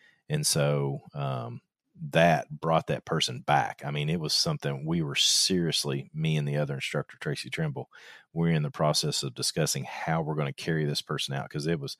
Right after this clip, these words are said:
it was not somebody that he and I were gonna be able to carry him out. We were gonna have to get search and rescue in there. And, uh, and it was, you know, Pedialyte that helped get them back where they needed to be. Glucose shots for somebody that's low blood sugar,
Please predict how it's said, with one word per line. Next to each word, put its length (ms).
it 80
was 100
not 140
somebody 340
that 120
he 140
and 100
I 100
were 100
gonna 140
be 80
able 120
to 80
carry 180
him 100
out. 220
We 120
were 60
gonna 180
have 100
to 60
get 140
search 240
and 80
rescue 340
in 120
there. 240
And, 400
uh, 260
and 340
it 140
was, 420
you 80
know, 200
Pedialyte 560
that 160
helped 200
get 140
them 160
back 220
where 100
they 120
needed 280
to 60
be. 340
Glucose 380
shots 360
for 120
somebody 240
that's 160
low 340
blood 160
sugar, 460